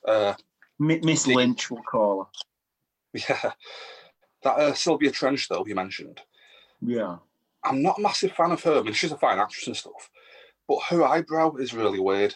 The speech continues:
Speaker 1: Did you notice this?
Speaker 2: No.
Speaker 1: It's like she's constantly doing the people's eyebrow, like
Speaker 2: <laughs> Like she's about
Speaker 1: Right.
Speaker 2: to tell him what he's gonna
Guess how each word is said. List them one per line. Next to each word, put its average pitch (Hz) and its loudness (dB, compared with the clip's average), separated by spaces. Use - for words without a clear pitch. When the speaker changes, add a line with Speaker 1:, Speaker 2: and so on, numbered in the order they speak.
Speaker 1:
Did 123 -6
you 135 2
notice 139 0
this? - -4
Speaker 2:
No. 123 -4
Speaker 1:
It's - -6
like 160 4
she's - -6
constantly 143 0
doing 127 4
the 139 0
people's 120 0
eyebrow, 104 0
like 104 -4
Speaker 2:
<laughs> - -10
Like 139 4
she's 139 4
about 139 4
Speaker 1:
Right. 123 2
Speaker 2:
to 127 2
tell 127 2
him 127 4
what 123 4
he's 127 0
gonna 117 2